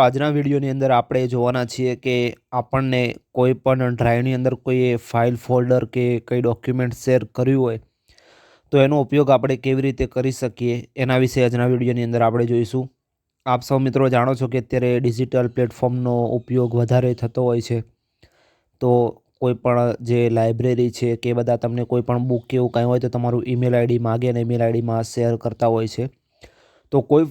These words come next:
પણ ફાઇલનું એક્સેસ આપણી જોડે હોય તો આપણે એનો ઉપયોગ કેવી રીતે કરી શકીએ એના વિશે આજના વીડિયોની અંદર આપણે જોઈશું. તો એ આપણે સૌ પહેલાં એની માટે તમારું ઇન્ટરનેટ કનેક્શન હોવું જરૂરી છે, તમારું નેટ ચાલુ હોવું જોઈએ.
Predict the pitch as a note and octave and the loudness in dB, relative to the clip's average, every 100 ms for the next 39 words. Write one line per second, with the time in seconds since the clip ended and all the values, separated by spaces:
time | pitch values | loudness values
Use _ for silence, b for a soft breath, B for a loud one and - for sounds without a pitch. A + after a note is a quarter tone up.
0 | D3+ D3 C#3 C3+ B2+ C3+ C#3 A#2+ C#3+ B2+ | 4 2 2 0 0 2 -2 -2 -4 -2
1 | B2 C3 C3 B2+ B2 B2+ B2 A#2 B2 A#2 | 0 0 0 2 2 2 2 0 0 -2
2 | A2 A#2+ A2+ - B2+ B2 A#2+ A#2 A#2+ A#2+ | -4 -6 -6 -4 -2 -2 -4 -4 -4 -2
3 | A#2 G#2 A#2+ A#2+ A#2+ A#2 B2 A#2 A#2 A#2 | -4 -2 -2 0 0 0 0 0 0 0
4 | A#2 A#2+ A#2 A#2 A#2 A#2 A#2+ A2+ A#2+ A2+ | 0 0 -2 -2 0 0 0 -2 -2 -2
5 | D#3 D3+ A#2+ A#2+ A2+ A#2 A#2+ A#2 - - | -2 0 2 2 0 0 0 -2 -6 -2
6 | B2+ B2 B2+ B2 A#2+ A2+ - _ _ _ | -2 0 0 2 2 0 -4 _ _ _
7 | _ _ _ _ - C3 C3 B2+ A#2+ B2+ | _ _ _ _ -4 0 2 2 2 2
8 | B2+ B2 - _ - B2 B2+ A#2 C3 A#2+ | 2 0 -6 _ -8 -4 -2 -2 -4 -2
9 | B2+ B2+ A#2 B2 B2 - B2 A2 B2 B2 | 0 0 -2 -4 -4 -2 -2 0 0 2
10 | B2 A2+ - A#2+ B2 B2 C3 C3 A#2 E3+ | 0 -2 -8 -2 0 2 2 2 0 -2
11 | - _ _ _ _ _ _ _ _ B2+ | -4 _ _ _ _ _ _ _ _ -6
12 | B2 B2 B2 A#2+ A#2+ A#2+ - A#2+ B2 B2+ | 0 0 0 0 0 -2 0 0 2 0
13 | B2+ B2+ C3+ A3+ | 0 0 -2 -4